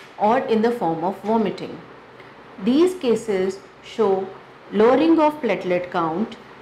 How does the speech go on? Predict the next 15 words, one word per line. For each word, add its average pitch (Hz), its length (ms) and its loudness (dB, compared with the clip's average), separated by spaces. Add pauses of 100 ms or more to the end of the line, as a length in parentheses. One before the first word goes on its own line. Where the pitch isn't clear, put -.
(160)
which 240 300 -2
causes 185 720 0 (840)
low 247 240 4
blood 214 300 2
pressure, 185 580 -2 (320)
and 190 380 -2 (380)
few 359 240 4
cases 208 640 -2 (180)
may 208 180 0
show 190 360 -2
hemorrhagic 254 680 0
tendency. 180 580 0 (840)
Hemorrhage 214 440 2
could 185 260 0
be 196 320 0